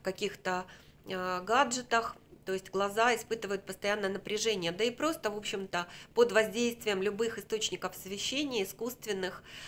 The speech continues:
м, которые содержат очень большой спектр синего высокоэнергетического света. В этих очках глаза не устают. То есть, наоборот, мы отдыхаем, а наш мозг работает очень хорошо, потому что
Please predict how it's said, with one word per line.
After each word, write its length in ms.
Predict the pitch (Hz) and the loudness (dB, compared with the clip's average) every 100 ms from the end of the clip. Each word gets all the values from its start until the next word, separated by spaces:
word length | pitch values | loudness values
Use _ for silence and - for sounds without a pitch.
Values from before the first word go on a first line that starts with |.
| - - - | -16 -18 -14
м, 580 | 190 190 190 185 185 175 - | -10 -6 -4 -4 -6 -8 -6
которые 300 | 208 226 226 | 0 2 2
содержат 460 | 220 220 240 - | 2 2 2 0
очень 240 | 196 - 190 | -6 -4 -2
большой 300 | 208 247 233 | -2 -2 -4
спектр 540 | - 208 202 202 196 - - - - | -2 -4 -4 -6 -6 -10 -20 -14 -4
синего 300 | 233 208 185 | 0 2 0
высокоэнергетического 1500 | 185 196 196 190 190 - 196 196 190 190 214 - - 185 190 | -2 -6 -4 -4 -8 -10 -6 -6 -6 -10 -8 -6 -4 -4 -4
света. 560 | - 196 185 - - - - - - | -4 -2 -2 -4 -12 -12 -18 -16 -4
В 120 | 190 | 2
этих 320 | 277 269 240 | 2 2 -2
очках 680 | 214 - - 240 269 277 - - - - | -2 -2 -2 6 6 6 -2 -14 -14 -2
глаза 520 | 208 214 214 233 254 | 4 4 6 8 8
не 260 | 220 226 | 4 2
устают. 840 | 233 202 - - 202 196 196 170 - - - - | 2 -2 -8 -4 -2 -2 -6 -8 -14 -20 -20 -8
То 100 | 185 | -6
есть, 160 | 180 | -4
наоборот, 600 | 202 196 190 214 294 302 | 2 2 4 4 4 0
мы 120 | 214 220 | 0 2
отдыхаем, 840 | 208 180 208 - 262 311 320 277 - - | 2 0 -4 2 4 4 4 -2 -8 -12
а 80 | - | -4
наш 260 | 190 208 208 | 0 0 0
мозг 300 | 214 285 - | -2 -2 0
работает 460 | 196 202 220 185 | 0 0 0 -2
очень 200 | 196 - | -2 -6
хорошо, 380 | - 180 190 254 | -4 -4 -2 -4
потому 380 | 262 - 185 190 | -6 -8 -6 -6
что 260 | - 180 | -8 -8